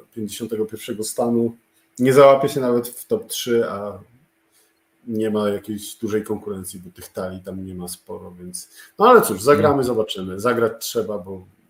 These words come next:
Speaker 1: bo pier-, pięćdziesiąty pierwszy stan jest, e, cudowny.
Speaker 2: No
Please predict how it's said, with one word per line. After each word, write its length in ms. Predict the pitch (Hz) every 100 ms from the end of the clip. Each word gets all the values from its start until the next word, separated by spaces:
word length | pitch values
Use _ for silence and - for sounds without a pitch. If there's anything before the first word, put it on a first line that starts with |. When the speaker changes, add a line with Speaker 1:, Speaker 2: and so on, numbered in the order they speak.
| _
Speaker 1:
bo 80 | 104
pier-, 360 | - 107 107 -
pięćdziesiąty 420 | 120 110 113 110
pierwszy 260 | 110 - 101
stan 340 | - 101 95
jest, 260 | 92 - 95
e, 200 | 87 87
cudowny. 480 | - 90 85 87 85 _ _ _ - _ _ _ _ _ _ _ _ _ _ _ _
Speaker 2:
No 400 | 87 87 90 92